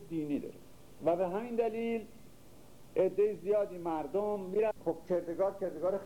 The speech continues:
خیلی چیزا هست. اولش میگه خداوند آرامش و کارزار.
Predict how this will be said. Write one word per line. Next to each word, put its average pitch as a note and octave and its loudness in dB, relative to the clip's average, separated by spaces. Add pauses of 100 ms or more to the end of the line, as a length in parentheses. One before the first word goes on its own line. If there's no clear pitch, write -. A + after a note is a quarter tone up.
(120)
خیلی F3+ 0
چیزا - -8
هست. - -16 (680)
اولش F#3+ -2
میگه G3 -2
خداوند F#3 2
آرامش E3 2
و D#3+ -4
کارزار. B2 0